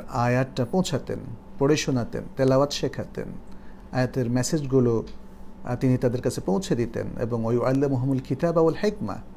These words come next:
তিনি কিতাবুল্লাহ অর্থাৎ কোরআন শেখাতেন, কোরআনের, আহ, জ্ঞান শিক্ষা দিতেন এবং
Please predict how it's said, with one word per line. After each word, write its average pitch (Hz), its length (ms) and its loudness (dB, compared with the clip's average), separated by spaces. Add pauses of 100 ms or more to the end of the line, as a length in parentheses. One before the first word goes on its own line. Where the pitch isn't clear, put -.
(560)
তিনি 127 200 2
কিতাবুল্লাহ 135 720 4
অর্থাৎ 127 340 0
কোরআন 135 300 2
শেখাতেন, - 540 -2 (160)
কোরআনের, 135 320 2
আহ, 120 480 -6
জ্ঞান 139 180 4
শিক্ষা - 320 0
দিতেন 110 340 -4 (200)
এবং 120 220 -4